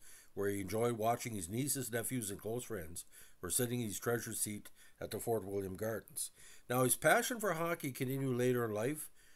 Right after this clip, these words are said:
as he enjoyed traveling the States with his beloved wife Paula to watch Bryson play, and later on to visit her grandchildren in Charleston, South Carolina, where he spent many winters.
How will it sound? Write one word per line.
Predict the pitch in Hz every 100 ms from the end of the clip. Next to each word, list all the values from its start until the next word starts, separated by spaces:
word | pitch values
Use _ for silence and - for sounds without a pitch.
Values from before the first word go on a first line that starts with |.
| - -
as | 104 110
he | 104
enjoyed | 98 113 123 123
traveling | 120 123 123 113
the | 95
States | - 127 135 131
with | 123
his | 98
beloved | 95 117 117
wife | 104 98 92
Paula | 151 175 170 165 - - - -
to |
watch | 101 104 -
Bryson | 117 123 135 123
play, | 120 120
and | 110
later | 113 110
on | 98 92 92 - - -
to | 107
visit | 110 110 113
her | 101
grandchildren | 101 110 - 123 117 104
in |
Charleston, | - 117 120 107 95
South | 113 107
Carolina, | 98 101 135 175 165 165 - - - -
where | 101
he |
spent | 104 - 110 85
many | 98 95
winters. | 101 123 73 - -